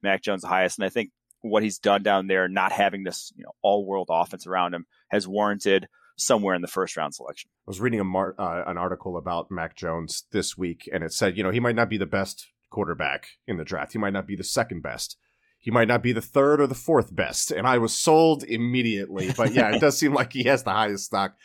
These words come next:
Speaker 2: of all the guys down there. So that's a guy to, uh, to watch. Let, let's stay on the offensive side of the ball. Give me some guys that really stood out to you, regardless of position. Who, who are the winners, quote unquote, uh, so far in these Senior Bowl practices?
Speaker 1: I think the biggest one is Demetric Felton, the U-, U C L A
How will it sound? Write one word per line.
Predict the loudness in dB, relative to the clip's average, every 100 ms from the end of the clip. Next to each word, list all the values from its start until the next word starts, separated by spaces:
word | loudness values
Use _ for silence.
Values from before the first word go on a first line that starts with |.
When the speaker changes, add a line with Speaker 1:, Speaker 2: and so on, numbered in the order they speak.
| -20 _ -4
Speaker 2:
of | 2
all | 2
the | 2
guys | 2 2 0 -2
down | -4 -4
there. | -8 -10 -12 _ _ _
So | -2 -2
that's | 0 -4
a | 0
guy | 0 0
to, | -4 -4 -2
uh, | -2 -4
to | -4
watch. | -2 -2 -2 -8 -18 _ -2
Let, | 2
let's | 2 4
stay | 4
on |
the | 6 4
offensive | 2 -4 -2
side | 0
of | 0
the |
ball. | -2 -2 -2
Give | -2
me | -2
some | -2
guys | 2 4 4
that | 0
really | 0 -2
stood | -4 0 2 4
out | 0
to | -2 -8
you, | -8
regardless | 0 2 2 0
of | -4
position. | -4 -4 -2 -2 -2
Who, | 0 2 2
who | 2 2
are |
the | 2
winners, | -2 -2 -4 -4 -6 -10
quote | -4 -4 -2
unquote, | -4 0 0 0 _ _
uh, | -2 0
so | 0
far | 0 2 2
in |
these | 0 -6
Senior | -8 -8
Bowl | -8
practices? | -8 -10 -12 -16 -16 -20 _
Speaker 1:
I | -6
think | 0
the | 0
biggest | 2 0 2
one | 2
is | 0
Demetric | -2 -4 -2 -2 0
Felton, | 2 2 0 -4
the | -2
U-, | 2 2 2 -2
U | 0
C | 4 6
L | 6
A | 6 6 4